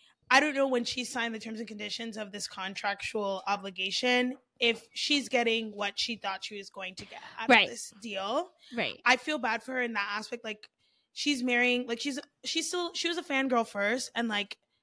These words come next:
Speaker 1: that's every fangirl's dream to marry, like, the guy that, like,
Speaker 2: Right.
Speaker 1: you're obsessed with. And I think in her mind, it was going to play out better than it did. Or, like, eventually it'd be, like, a friends,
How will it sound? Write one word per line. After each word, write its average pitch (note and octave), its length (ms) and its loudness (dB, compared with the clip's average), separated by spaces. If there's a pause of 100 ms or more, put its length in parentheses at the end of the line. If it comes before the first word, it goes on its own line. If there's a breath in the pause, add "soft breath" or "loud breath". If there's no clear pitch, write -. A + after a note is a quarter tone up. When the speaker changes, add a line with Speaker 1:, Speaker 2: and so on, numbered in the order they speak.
(140)
Speaker 1:
that's C#4 180 4
every C#4+ 180 0
fangirl's A3+ 440 2
dream G#3+ 220 -4
to A3 140 -8
marry, G#3 320 0
like, F#3+ 280 -6
the G3+ 100 -6
guy F#3+ 560 2 (360)
that, A#3 280 4
like, - 20 -2 (140)
Speaker 2:
Right. G#3+ 60 -12
Speaker 1:
you're G#3+ 100 -4
obsessed G#3 420 -8
with. C#4 240 2 (680 soft breath)
And B3+ 100 4
I B3+ 80 6
think C4 480 -4
in A#3+ 140 0
her A3+ 140 -4
mind, G3+ 600 -4 (300)
it A3 160 0
was G3+ 220 -4
going G#3 240 -2
to A3 100 -6
play G3+ 180 -2
out F#3+ 320 2
better G3 280 2
than G3 180 -6
it F#3 120 -14
did. G3 420 0 (160)
Or, A#3 60 2
like, A3+ 160 0
eventually A3+ 460 0
it'd G#3+ 100 0
be, G#3+ 120 0
like, G#3 180 -2
a G#3+ 260 -4
friends, A#3+ 340 -2